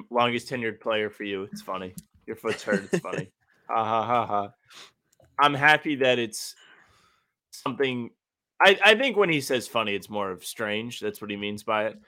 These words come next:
Speaker 1: But I,
Speaker 2: Yeah.
Speaker 1: I'm happy it's something that he feels comfortable with, where it's not consistently nagging him. He can walk okay. It only acts up after he's done a workout. Like, it's not as drastic as it could be.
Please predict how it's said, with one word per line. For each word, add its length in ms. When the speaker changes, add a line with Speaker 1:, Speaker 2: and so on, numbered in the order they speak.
Speaker 1:
But 80
I, 140
Speaker 2:
Yeah. 120
Speaker 1:
I'm 180
happy 360
it's 160
something 320
that 100
he 100
feels 340
comfortable 520
with, 260
where 460
it's 200
not 280
consistently 640
nagging 300
him. 120
He 100
can 160
walk 280
okay. 560
It 100
only 300
acts 320
up 160
after 320
he's 180
done 220
a 40
workout. 600
Like, 340
it's 160
not 140
as 100
drastic 420
as 140
it 80
could 180
be. 300